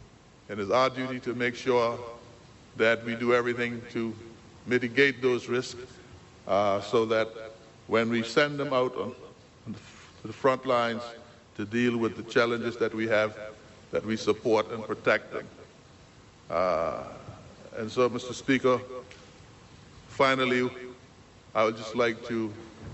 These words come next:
express my, uh, condolences and my gratitude and my, um,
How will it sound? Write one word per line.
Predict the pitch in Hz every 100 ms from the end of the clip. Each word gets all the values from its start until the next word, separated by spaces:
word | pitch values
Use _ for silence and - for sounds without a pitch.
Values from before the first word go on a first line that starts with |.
| - -
express | 104 - 127 117 -
my, | 117 107 107 107 107 - - - - - - - - -
uh, | 82 85 85
condolences | - 107 110 113 120 123 123 131 - -
and | 120 127 127 123
my | 110 107
gratitude | 113 120 120 120 123 131 131
and | 107 117 110
my, | 104 101 104 101 - - - - -
um, | 85 82 78 - - - 52